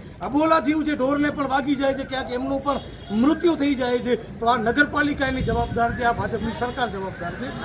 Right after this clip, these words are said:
જે ટેક્સ આપણે આપીએ છીએ એનામાંથી આપણે વળતર રૂપી આપણે કમસે કમ રોડ, રસ્તા અને સફાઈ આવી બેઝિક સુવિધાઓ તો મળવી જ જોઈએ, પણ એ પણ નથી મળતી આપણા ટેક્સના પૈસામાંથી, આપણા ટેક્સના, આપણી જી એસ ટીમાંથી.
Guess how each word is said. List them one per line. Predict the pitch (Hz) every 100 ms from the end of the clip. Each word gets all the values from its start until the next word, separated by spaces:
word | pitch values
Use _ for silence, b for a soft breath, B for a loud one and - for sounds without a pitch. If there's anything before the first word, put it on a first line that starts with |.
| - - - -
જે | 247 277 285
ટેક્સ | 247 302 -
આપણે | 269 269 269
આપીએ | 254 - 262 262
છીએ | 262
એનામાંથી | 247 254 247 247 247
આપણે | 247 254
વળતર | 226 220 226 262
રૂપી | 254 - 277 - - - -
આપણે | - 240 277
કમસે | 254 262 262
કમ | 285 277
રોડ, | 240 254
રસ્તા | 254 262 - 269 233 - - -
અને | 240 269
સફાઈ | 254 254 277 262 202 - -
આવી | 214 254
બેઝિક | 233 262 277 294
સુવિધાઓ | 262 277 294 269 277 277
તો | 277
મળવી | 233 269 311
જ | 285
જોઈએ, | 247 254 247 240 - - -
પણ | 233
એ | 233
પણ | 269 269
નથી | 240 254 302
મળતી | 247 226 254
આપણા | 196 233 - 262 269 262
ટેક્સના | 233 240 - 254 247
પૈસામાંથી, | 254 226 - 240 233 208 - - - - - - - -
આપણા | 240 269 294
ટેક્સના, | 285 277 - 277
આપણી | 254 254
જી | 202 247
એસ | 262
ટીમાંથી. | - 233 226 220